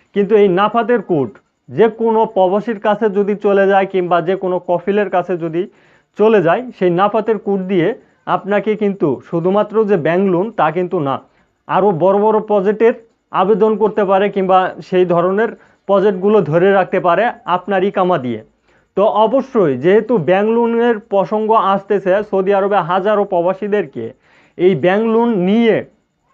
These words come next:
ফাঁসানো হচ্ছে। কিভাবে ফাঁসানো হচ্ছে? আপনার ইকামাতে যদি ব্যাংক লোন নেওয়া থাকে, তার মানে টাকাটা আপনি নিয়েছেন,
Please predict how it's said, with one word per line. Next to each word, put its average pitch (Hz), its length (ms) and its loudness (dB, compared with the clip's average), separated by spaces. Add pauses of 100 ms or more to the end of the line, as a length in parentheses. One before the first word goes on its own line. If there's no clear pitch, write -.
(120)
ফাঁসানো 226 420 0
হচ্ছে। 156 360 -4 (500)
কিভাবে 214 380 0
ফাঁসানো 220 400 -2
হচ্ছে? 220 360 0 (520)
আপনার 233 440 0 (160)
ইকামাতে 214 600 -2
যদি 165 260 -2
ব্যাংক 180 300 0
লোন 202 180 2
নেওয়া 196 360 2
থাকে, 180 340 -2
তার 170 180 -2
মানে 190 220 0
টাকাটা 202 440 -2
আপনি 202 400 0
নিয়েছেন, 208 540 0